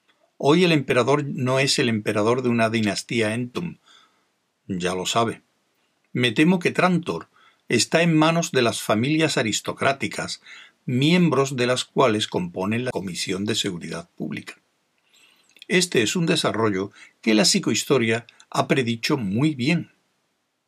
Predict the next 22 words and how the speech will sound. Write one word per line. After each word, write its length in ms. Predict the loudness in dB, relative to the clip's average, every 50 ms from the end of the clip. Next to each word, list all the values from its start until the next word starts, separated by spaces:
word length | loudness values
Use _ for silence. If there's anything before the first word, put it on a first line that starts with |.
| _ _ _ _ _ _ _ _ _ _ _ -20 -18 _
Hal 420 | -2 0 2 2 4 4 2 2 2
dijo: 380 | 0 0 0 -4 -10 -12 -14 _ _ _ _ _ _ _ _ _ _ _ _ _
"¿De 280 | -8 -6 -4 -2 -2 -2
verdad?". 400 | -2 -6 -6 -4 -4 -4 -4 -6 -12 _ _ _ _ _ _ _ _ _ _ _ _ _ _ _ _ _ _ _ _
"En 180 | -6 -2 0 0
este 220 | 0 2 0 0 -2
caso, 440 | 0 -2 -4 -2 -2 -2 -4 -4 -8 _ _ _ _ _ _
si 220 | -4 0 2 4
el 100 | 4 2
doctor 360 | 2 0 -4 0 0 2 2
Selden 460 | 4 2 4 4 2 2 0 -2 -2 -6 -12 -20 _ _ _
puede 280 | 4 4 6 6 4
predecir 480 | 2 2 2 2 2 2 0 -2 -2 0
la 120 | 2 0
historia 420 | 0 0 -2 -2 -2 0 2 2 2
de 120 | 2 2
Trantor 560 | 2 2 2 2 2 0 -4 -6 -8 -8 -8 -12 -18 -20 -20 -20 _ _
con 240 | -2 0 0 0 0
quinientos 680 | 0 -4 -2 0 0 0 0 0 0 -2 -2 0 0 0
años 380 | 0 2 2 0 0 -2 -2
de 140 | 0 2 4
adelanto, 760 | 4 4 4 2 2 2 2 0 -2 -2 -2 -4 -4 -6 -8